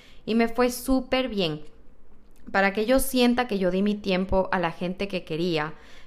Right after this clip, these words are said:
pero también les hice sentir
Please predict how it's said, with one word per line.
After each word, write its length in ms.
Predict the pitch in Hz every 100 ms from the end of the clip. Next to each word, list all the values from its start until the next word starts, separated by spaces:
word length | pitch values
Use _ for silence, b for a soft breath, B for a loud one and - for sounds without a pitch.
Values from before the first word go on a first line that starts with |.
| -
pero 240 | 220 226
también 680 | 226 202 202 202 190 185 -
les 200 | - 196
hice 280 | 185 196 214
sentir 680 | 208 185 170 170 196 170 165